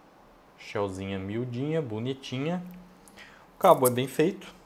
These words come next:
cabo trançadinho. Tem microfone, se o microfone é bom a gente testa, provavelmente num shorts.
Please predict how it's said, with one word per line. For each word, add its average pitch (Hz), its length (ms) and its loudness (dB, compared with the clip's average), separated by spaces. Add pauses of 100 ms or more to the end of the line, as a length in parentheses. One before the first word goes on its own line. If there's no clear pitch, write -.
(360)
cabo 110 200 2
trançadinho. 127 680 -4 (500)
Tem 147 140 -2
microfone, 151 840 4 (360)
se - 140 -12
o 123 40 -2
microfone 120 460 -2
é 113 40 2
bom 104 260 0
a 98 40 -2
gente 104 340 -10 (420)
testa, 127 920 0 (560)
provavelmente 110 680 0
num 180 100 0
shorts. - 540 4